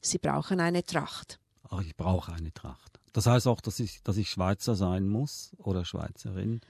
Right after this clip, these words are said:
Speaker 1: Unsere Mitglieder, ja, sind alles Schweizer. Aber wir nehmen auch sehr gerne Australier, Schweizer oder Australier. Sehr gern. Aber das Kleidungsstück, die Tracht,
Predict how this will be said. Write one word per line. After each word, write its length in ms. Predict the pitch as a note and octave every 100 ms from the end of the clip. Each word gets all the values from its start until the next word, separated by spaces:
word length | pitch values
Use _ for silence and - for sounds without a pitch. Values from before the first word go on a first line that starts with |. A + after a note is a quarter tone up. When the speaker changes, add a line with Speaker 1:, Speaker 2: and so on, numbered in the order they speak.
| _ - - - _ _ _ _
Speaker 1:
Unsere 420 | G#3+ A3+ C4 C4
Mitglieder, 540 | B3 G#3+ - G3+ G3 G3
ja, 320 | F3 D#3+ D#3
sind 280 | - G#3+ F#3+
alles 300 | D#3+ E3 -
Schweizer. 460 | - D3 D3+ - F#3 - _ _ _ -
Aber 400 | D#3+ E3 F#3 F#3 F3+ _ _ _ _
wir 140 | - E3
nehmen 340 | D#3 D#3 D3
auch 180 | D3 C#3+
sehr 500 | - - - F#3 F3
gerne 560 | D#3+ D#3 D#3 D3+ D3+ D#3 - _ _ _
Australier, 680 | F3 C#3+ - F3+ E3+ A3+ C4
Schweizer 560 | - G3+ G3 - G3 F#3+ F3+ _
oder 240 | E3 D#3+
Australier. 640 | D#3 - D#3 D3 D3 D3+ D#3
Sehr 360 | - - F#3 G3
gern. 440 | G3 E3 D#3+ E3 -
Aber 240 | - E3 E3+
das 260 | D#3 -
Kleidungsstück, 800 | - E3 F#3+ B3 B3 - G#3 -
die 140 | F3+
Tracht, 580 | - D#3 D#3+ - - -